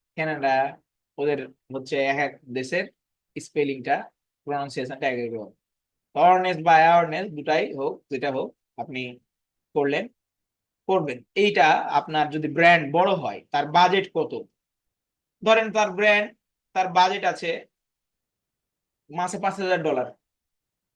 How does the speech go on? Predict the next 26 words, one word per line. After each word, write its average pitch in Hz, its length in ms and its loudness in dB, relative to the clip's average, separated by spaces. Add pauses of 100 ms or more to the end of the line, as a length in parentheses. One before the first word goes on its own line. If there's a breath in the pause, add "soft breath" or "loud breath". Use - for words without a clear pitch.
(140)
আপনি 170 420 -4 (160)
এক 196 200 2
হাজার 226 340 6
থেকে 202 180 -2
দেড় 196 200 0
হাজার 208 240 2
ডলার 156 320 -2
অ্যাওয়ারনেস 175 420 2
ক্যাম্পেইনে 156 500 -10 (200)
টার্গেট 165 400 2
করে 160 200 -4
খরচ 170 320 0
করেন। 120 340 -6 (1900)
এখন 185 260 0
বলে 214 180 4
না, 208 100 -6
বলে 185 220 0
যে 208 100 0 (1080)
মার্কেটিং 208 880 -2
স্ট্র্যাটেজি 202 640 -4
দিতে 180 220 -8
হবে, 123 340 -10 (420)
মার্কেটিং 190 640 -2
পরিকল্পনা 196 640 0
দিতে 151 200 -8
হবে। 110 220 -14